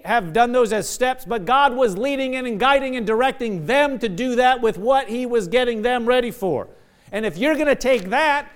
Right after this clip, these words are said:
and then look at another person and say, "I gotta do everything they're doing," another person there, "I gotta do all that," you're gonna be out of your mind in no time flat. And we've already said you don't want to be doing this in your natural mind. If you,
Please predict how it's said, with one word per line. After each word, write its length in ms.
and 160
then 100
look 140
at 80
another 260
person 280
and 80
say, 140
"I 100
gotta 180
do 140
everything 400
they're 180
doing," 380
another 280
person 300
there, 200
"I 80
gotta 180
do 200
all 180
that," 300
you're 220
gonna 260
be 560
out 220
of 40
your 120
mind 400
in 80
no 120
time 300
flat. 380
And 120
we've 140
already 320
said 360
you 80
don't 220
want 180
to 60
be 120
doing 360
this 200
in 120
your 100
natural 540
mind. 340
If 100
you, 220